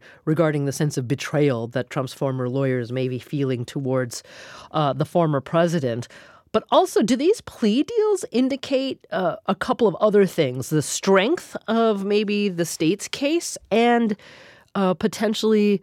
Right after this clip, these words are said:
the fact that the, there was willingness by, or is willingness by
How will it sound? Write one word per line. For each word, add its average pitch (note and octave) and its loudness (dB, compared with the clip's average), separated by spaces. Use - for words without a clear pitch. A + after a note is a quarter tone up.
the F#3 2
fact G3 0
that E3+ 2
the, F3 6
there F3+ 4
was G#3 2
willingness C3 0
by, D3 0
or D#3 2
is A#3+ 4
willingness C3+ 2
by C3+ 0